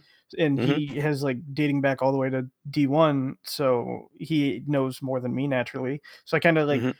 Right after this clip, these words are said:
Speaker 1: get him to explain stuff to me, bounce it off of, watch Bife videos, stuff like that.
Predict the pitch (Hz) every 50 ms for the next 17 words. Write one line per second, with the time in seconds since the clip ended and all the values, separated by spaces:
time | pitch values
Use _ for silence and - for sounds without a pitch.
0 | _ _ _ _ _ - 170 151 147 151 139 135 127 - - - 175 170 156 -
1 | 175 151 - - 160 156 156 151 143 147 143 139 - 156 151 147 147 147 143 -
2 | 151 147 143 139 139 135 135 131 127 123 - - - 135 139 139 139 143 139 143
3 | 135 135 135 127 131 135 127 - - 139 - - 127 123 - 139 135 131 127 -